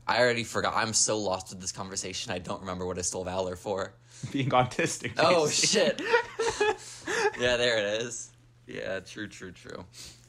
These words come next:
Speaker 1: True, true, true, Grayson. But I got my Auntie Anne's, I got some Panda Express, and then I was, I was riding high,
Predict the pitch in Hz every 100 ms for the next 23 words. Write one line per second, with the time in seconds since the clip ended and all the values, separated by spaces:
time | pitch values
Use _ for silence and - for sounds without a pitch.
0 | - - - 160 151 - 113 107 - 95
1 | 90 92 90 92 92 90 - - - -
2 | - - - 143 - 165 180 185 170 131
3 | 131 127 123 127 127 - - 120 123 123
4 | 127 117 120 107 104 107 104 - - 107
5 | 101 98 - 98 95 95 95 87 101 98
6 | 98 92 90 92 101 92 90 90 90